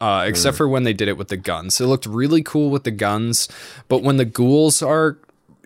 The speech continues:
Speaker 1: three D animated, it, it's just kind of fucking weird. I don't know. I'm, I'm not,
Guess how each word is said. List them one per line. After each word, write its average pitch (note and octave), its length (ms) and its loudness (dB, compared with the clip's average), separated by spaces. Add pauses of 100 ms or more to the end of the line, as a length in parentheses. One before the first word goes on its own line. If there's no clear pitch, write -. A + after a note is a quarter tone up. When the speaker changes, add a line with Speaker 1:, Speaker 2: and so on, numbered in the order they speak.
(100)
Speaker 1:
three D#3 400 -2
D D#3+ 260 4
animated, E3 640 2
it, B2+ 220 0
it's - 260 -2
just - 280 0
kind C3+ 280 0
of A2+ 160 0
fucking A2 540 -4
weird. G#2+ 480 0
I B2+ 140 -2
don't A2 100 -2
know. F#2+ 200 -2
I'm, C#3 200 0
I'm C#3+ 220 0
not, E3 260 0